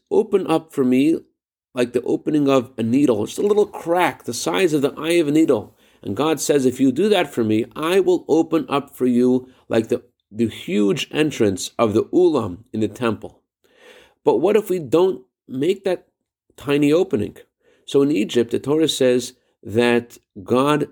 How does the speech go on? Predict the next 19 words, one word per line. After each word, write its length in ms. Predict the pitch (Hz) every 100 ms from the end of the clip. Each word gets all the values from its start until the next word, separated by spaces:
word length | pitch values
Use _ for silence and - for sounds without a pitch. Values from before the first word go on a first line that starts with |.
| 101
jumped 380 | 98 123 120 -
over 360 | 123 123 120 113
the 100 | 113
houses 560 | 113 139 147 143 127
of 80 | 107
the 80 | 95
Jewish 320 | 95 98 101
people, 400 | - 90 123 147 117
and 100 | 110
in 80 | 104
chapter 640 | - 139 - 131 117 - _ _ _ _
twelve, 460 | - - 143 139 107
verse 180 | 123 120
twenty-three, 560 | - 120 117 160 180
it 80 | 156
says 140 | 143 110
God 260 | 143 151
jumped 260 | 131 127 -
over 440 | 135 127 131 123